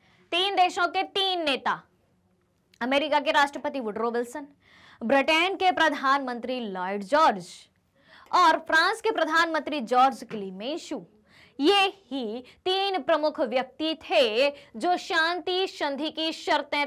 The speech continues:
तय कर रहे थे, ठीक है, शांति संधि की शर्तें तय कर रहे थे और पराजित राष्ट्र, जो राष्ट्र हार चुके थे प्रथम विश्व युद्ध में, उन पर, उनके मत्थे इन संधियों को मढ़ रहे थे।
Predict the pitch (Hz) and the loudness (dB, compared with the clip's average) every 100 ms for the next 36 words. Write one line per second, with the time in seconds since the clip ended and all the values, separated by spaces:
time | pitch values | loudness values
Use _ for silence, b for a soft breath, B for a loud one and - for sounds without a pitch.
0 | 285 233 226 220 214 202 247 247 - - | -2 -4 -4 -6 -10 -8 -6 -4 -6 -10
1 | _ _ _ - 294 415 262 - _ _ | _ _ _ -12 -2 0 0 -4 _ _
2 | _ _ _ _ _ _ b b b - | _ _ _ _ _ _ b b b 0
3 | 339 349 392 392 392 302 285 302 302 - | 2 2 0 -2 0 -2 -2 -4 -6 -2
4 | 285 277 294 285 262 262 247 269 302 330 | -2 0 -2 0 -2 -2 -4 0 2 0
5 | - 311 320 320 311 330 277 269 277 285 | 2 2 4 4 4 0 0 0 0 -4
6 | 214 294 294 240 247 285 311 - 247 240 | 0 4 4 4 2 0 -4 0 2 2
7 | 233 220 233 302 233 220 233 226 226 220 | 0 -10 -4 -4 -4 -10 -8 -8 -8 -8
8 | 220 233 320 381 B B B 370 381 - | -6 -2 0 -2 B B B 0 0 0
9 | 254 190 - b b 339 392 - 370 277 | 0 0 -6 b b 0 0 0 0 0
10 | 262 349 - - 285 294 294 370 339 233 | 0 0 -2 2 4 4 2 -2 -2 -4
11 | 214 - 277 220 214 196 190 214 190 180 | -6 -4 -4 -4 -6 -8 -8 -10 -10 -10
12 | 175 170 196 196 | -12 -12 -14 -14